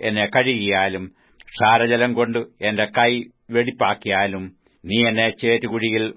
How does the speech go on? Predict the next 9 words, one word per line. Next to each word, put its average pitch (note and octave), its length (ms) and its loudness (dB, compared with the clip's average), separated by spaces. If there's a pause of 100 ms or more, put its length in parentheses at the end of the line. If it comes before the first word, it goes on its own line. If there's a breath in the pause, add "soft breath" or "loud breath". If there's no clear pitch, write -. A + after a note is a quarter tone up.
മുക്കിക്കളയും. F2 680 -4 (440)
എന്റെ A2 360 0 (420)
വസ്ത്രം A2 440 -2
പോലും G#2+ 380 0 (220)
എന്നെ G#2 320 -2
വെറുക്കും. G2+ 480 -4 (380)
ഞാൻ G#2 260 2
അവനോട് B2 360 2
പ്രതിവാദിക്കേണ്ടതിനും B2 1120 0